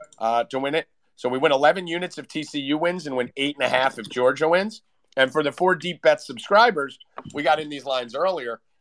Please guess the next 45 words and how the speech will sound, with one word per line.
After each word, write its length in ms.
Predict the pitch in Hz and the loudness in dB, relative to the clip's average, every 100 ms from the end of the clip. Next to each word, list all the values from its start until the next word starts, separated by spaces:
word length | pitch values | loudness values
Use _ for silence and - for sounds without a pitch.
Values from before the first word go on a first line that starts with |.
| _ | _
On 180 | 110 123 | -4 0
November 440 | 127 127 165 165 - | 0 0 -2 -4 -8
twelfth, 440 | - 196 165 - - | 0 4 4 0 -4
I 100 | 127 | -4
took 260 | - 131 | -6 -12
T 180 | - 165 | -14 -16
C 200 | 156 170 | -14 -10
U 160 | 165 175 | -8 -8
plus 320 | - 156 - 151 | -2 -2 -2 -6
eight 200 | 165 - | -6 -6
thousand, 480 | - 147 170 127 107 | -2 0 0 -2 -10
even 220 | 123 147 | -10 -8
gave 180 | 123 139 | -6 -4
it 80 | 135 | -2
out 160 | 139 | -2
to 80 | 131 | -4
you 80 | 135 | -10
freeloaders 600 | - 151 156 110 107 98 | -8 -8 -4 -4 -4 -8
on 140 | 107 | -8
Twitter. 360 | 101 139 131 90 _ _ - | -4 -2 -2 -6 _ _ -12
So 100 | 113 | -10
you 80 | |
should 140 | 135 107 | -6 0
all 280 | 113 165 147 | 4 6 6
have 260 | 104 90 | 0 -8
that. 240 | 90 85 - _ _ | -8 -10 -10 _ _
Half 260 | - 131 131 | -2 -2 -2
a 80 | 123 | -6
unit 300 | 135 127 - | -6 -8 -8
to 80 | 117 | -8
win 180 | 113 | -8
forty. 460 | 107 143 151 113 104 _ _ _ | -4 0 0 0 -8 _ _ _
And 100 | 127 | 0
we 80 | 143 | 2
have 80 | 143 | 0
Georgia, 360 | 113 170 226 127 | 0 0 2 0
eleven 320 | 113 131 139 | -2 -2 -2
units 220 | 143 131 | -10 -10
to 100 | 139 | -8
win 120 | 135 | -8
ten. 320 | 117 170 151 - _ _ - | -6 -4 -6 -8 _ _ -16
So 300 | - 123 113 | 2 4 4
for 160 | 110 131 | 2 -6
the 80 | 117 | -8
subs, 640 | - 220 226 - 123 - | -2 4 6 6 2 -14